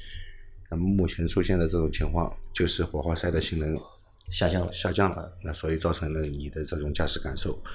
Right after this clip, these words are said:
Speaker 1: 更换好了以后，马上恢复，
Speaker 2: 嗯。
Speaker 1: 啊，一个很正常的工作状态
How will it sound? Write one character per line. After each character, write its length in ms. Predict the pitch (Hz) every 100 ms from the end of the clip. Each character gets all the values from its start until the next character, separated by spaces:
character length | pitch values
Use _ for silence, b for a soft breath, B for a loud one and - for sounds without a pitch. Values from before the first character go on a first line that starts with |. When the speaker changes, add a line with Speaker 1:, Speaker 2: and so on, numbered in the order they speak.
| B B B
Speaker 1:
更 160 | - 104
换 160 | 104
好 160 | 90 80
了 80 | 85
以 120 | 78
后， 280 | 87 82 - - -
马 200 | 80 76
上 200 | 95 87
恢 120 | 80
复， 300 | - 80 -
Speaker 2:
嗯。 200 | 90 85 - - -
Speaker 1:
啊， 240 | 76 69
一 60 | 73 -
个 260 | 78 73
很 240 | - - 76
正 160 | 92 80
常 160 | 80
的 80 | 78
工 180 | 80 80
作 100 | 80
状 180 | 82 71
态 180 | 76